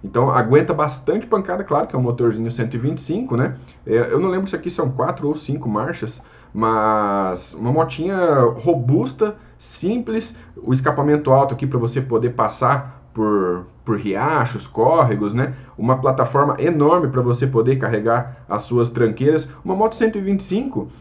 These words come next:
é, pra você viajar, pra você pegar a estrada, não tem necessidade de ter espaço pra garupa, né? Porque se for viajar duas pessoas, mais bagagem, mais carga, ela não vai dar conta. Agora, pra você viajar sozinho, com umas tranqueiras, claro que não expedições longas, né?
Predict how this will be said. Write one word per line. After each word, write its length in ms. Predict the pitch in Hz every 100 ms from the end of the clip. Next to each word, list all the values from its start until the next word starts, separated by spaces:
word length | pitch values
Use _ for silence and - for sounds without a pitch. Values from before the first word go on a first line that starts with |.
| -
é, 280 | - 113 113
pra 200 | 104 135
você 280 | 170 151 151
viajar, 600 | 147 143 104 117 131 120
pra 100 | 113
você 240 | 117 -
pegar 220 | 131 120 -
a 20 |
estrada, 260 | - 143
não 200 | 175 294
tem 120 | 262 233
necessidade 640 | 233 175 160 123 190 147
de 100 | 123
ter 280 | - 123 117
espaço 380 | 110 120 131 -
pra 160 | 110
garupa, 440 | 135 190 143 - 127
né? 160 | - - - -
Porque 720 | 95 - 92 92 87 80 78
se 160 | -
for 160 | - 110
viajar 320 | 120 110 113
duas 220 | 101 123 131
pessoas, 460 | 127 - 117 101
mais 240 | 104 107 107
bagagem, 500 | 101 98 101 98 98
mais 200 | 107 -
carga, 380 | 113 113 - - - -
ela 140 | 226
não 100 | 240
vai 140 | 220
dar 140 | 180 214
conta. 400 | 202 139 117 - -
Agora, 240 | 92 110 110
pra 100 | 131
você 220 | 131 139
viajar 320 | 139 120 127
sozinho, 580 | - 135 101 120 151 120
com 100 | 113
umas 140 | 110
tranqueiras, 580 | 107 113 101 117 135 120
claro 280 | - 135 -
que 100 | 165
não 140 | 160
expedições 580 | 196 - 147 131 139 147
longas, 560 | 101 117 165 143 98 98
né? 220 | 127